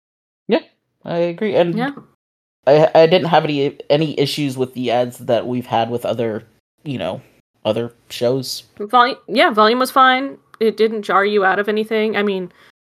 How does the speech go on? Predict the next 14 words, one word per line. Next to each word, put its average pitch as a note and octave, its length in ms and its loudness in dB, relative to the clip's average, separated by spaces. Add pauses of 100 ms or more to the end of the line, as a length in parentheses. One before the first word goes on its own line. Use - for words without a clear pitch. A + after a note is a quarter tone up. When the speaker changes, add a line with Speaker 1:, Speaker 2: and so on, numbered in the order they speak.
(100)
Speaker 2:
not G#3+ 180 0
that G#3 80 -2
there G3+ 120 2
was F#3+ 240 -2
any F#3 420 -2 (280)
cohesive F#3 840 -4 (200)
storyline F#3 480 -2
for F3+ 160 -6
it F3 60 -6
to F3 80 -10
jar F3+ 200 -4
you F3 160 -6
out E3+ 180 0
of. E3+ 200 -6